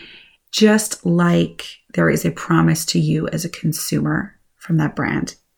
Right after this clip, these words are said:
there is also a promise to your clients, to your employees,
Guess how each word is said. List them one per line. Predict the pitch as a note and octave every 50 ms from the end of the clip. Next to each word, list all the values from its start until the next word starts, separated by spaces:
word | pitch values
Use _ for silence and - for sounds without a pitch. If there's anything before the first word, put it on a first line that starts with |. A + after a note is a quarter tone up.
| _ _ -
there | - F3 E3 -
is | - F3 E3+ - -
also | - D#3+ D#3 D#3+ D#3+ - - F3 E3+ E3+ E3+ -
a | - F3
promise | E3 - - D3+ D3+ D#3+ D#3+ E3 D#3+ -
to | - - -
your | D#3 D3+
clients, | - - - D#3 D3+ D#3 D#3 D#3+ D#3 - - - - - - _ _ - _ _ _ -
to | - - F3
your | E3 D#3+ D#3 D3+
employees, | D#3 D3+ - - - E3 E3 E3+ E3 - - E3+ E3 - - -